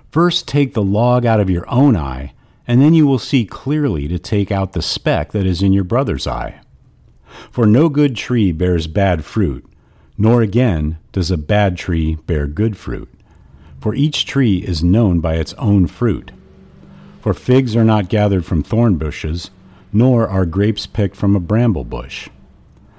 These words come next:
The good person out of the good treasure of his heart produces good,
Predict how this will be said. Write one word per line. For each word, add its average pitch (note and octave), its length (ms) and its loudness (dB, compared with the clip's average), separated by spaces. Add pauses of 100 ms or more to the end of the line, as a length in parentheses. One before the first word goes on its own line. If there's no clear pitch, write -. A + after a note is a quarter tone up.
(320)
The G2 140 0
good A#2+ 340 0
person G2 460 0
out F#2 160 -2
of E2+ 80 -2
the E2+ 100 0
good G#2 300 0
treasure A2 440 0
of F#2 160 0
his F2 180 0
heart D#2 380 -4 (160)
produces F#2 540 -2
good, G2 460 -4